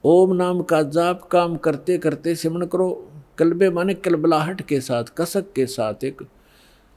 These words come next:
स्मरण करो। और कर्तुम माने अपना मूल कर्तव्य जानकर मनुष्य जीवन का ओम नाम का सिमरण करो। ये तो ब्रह्म तक की साधना है।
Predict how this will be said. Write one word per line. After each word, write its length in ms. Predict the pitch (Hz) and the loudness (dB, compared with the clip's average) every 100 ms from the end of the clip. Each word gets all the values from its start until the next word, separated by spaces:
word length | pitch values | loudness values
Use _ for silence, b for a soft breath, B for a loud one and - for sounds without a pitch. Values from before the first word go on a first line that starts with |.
| b _ _ _ _ | b _ _ _ _
स्मरण 340 | - 147 156 165 | -2 0 2 2
करो। 260 | 180 196 | 4 6
और 260 | 190 - 156 | 6 4 2
कर्तुम 520 | - 180 175 - 208 | 2 0 0 2 4
माने 260 | 190 185 196 - | 4 0 0 -2
अपना 300 | 156 165 156 | -2 -2 -4
मूल 460 | 147 165 190 196 175 - - | -2 2 4 4 2 -4 -2
कर्तव्य 480 | 170 151 - 226 220 | -2 0 4 6 6
जानकर 480 | 175 170 170 151 151 | 4 2 2 0 0
मनुष्य 220 | 156 123 | -2 -2
जीवन 200 | 135 131 | 0 0
का 200 | 127 127 - - | 0 -2 -2 0
ओम 340 | 160 175 160 | 2 2 2
नाम 300 | 127 110 101 | -2 -4 -6
का 200 | 101 143 | -4 -4
सिमरण 320 | 151 165 139 120 | -2 -2 -2 -4
करो। 260 | 90 92 - - | -6 -10 -14 -2
ये 120 | 127 196 | 4 6
तो 140 | 208 | 6
ब्रह्म 260 | 202 233 214 | 4 2 2
तक 220 | 185 185 | -2 0
की 100 | 165 | 0
साधना 400 | 151 123 110 104 | 2 -2 -2 -6
है। 200 | 101 | -10